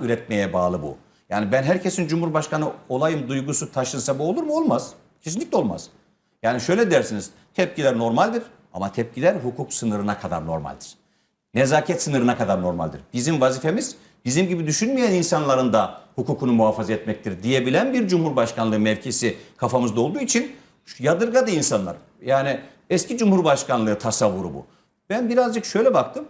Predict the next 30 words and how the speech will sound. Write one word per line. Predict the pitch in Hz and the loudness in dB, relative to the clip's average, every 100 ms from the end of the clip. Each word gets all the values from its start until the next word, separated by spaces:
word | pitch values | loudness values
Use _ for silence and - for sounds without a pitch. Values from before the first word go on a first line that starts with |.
| 170 | -10
E, | 160 | -6
cumhur-, | 190 190 180 | -4 -4 -4
yerel | 170 190 | 0 2
seçimlerde | 180 180 180 175 170 165 | 2 -2 -2 -2 0 0
gördüğümüz | 160 156 160 151 | -2 0 -2 -2
dilden | 143 143 147 | -4 -4 -2
farklı | 135 120 123 | 0 -2 -4
bir | 107 | -6
şey | 147 | -4
değil | 269 175 | -2 -2
bu. | 101 - - | -2 -6 -20
Süleyman | - 143 156 147 | -8 -4 0 -2
Soylu | - 151 143 | -2 -2 -2
Bey'in | 143 135 - - | -2 -4 -8 -16
seçim | - 139 - 131 | -12 -8 -6 -2
sattığında | 131 127 131 135 | -2 -2 -2 -2
söylediği, | 135 127 120 127 127 - _ _ | -2 -6 -2 -2 -4 -8 _ _
e, | 117 113 107 - - - | -10 -8 -8 -8 -12 -2
ağır | 139 139 | 2 2
ithamlardan | 143 - 131 123 123 131 123 | 0 -2 0 2 2 2 0
farklı | 135 123 127 | 0 -2 -4
bir | |
şey | - 135 | -6 -2
değil | 247 180 | 0 2
bu. | 104 - - _ - | 0 0 -10 _ -2
Tayyip | 156 151 | -2 0
Bey'in | 151 151 147 | -2 -2 -4
İstanbul | - 156 147 | -4 -2 -2
seçimleriyle | 143 147 151 143 139 139 | -4 -4 -4 -2 -2 -4
ilgili | 127 131 135 131 | -4 -2 -4 -6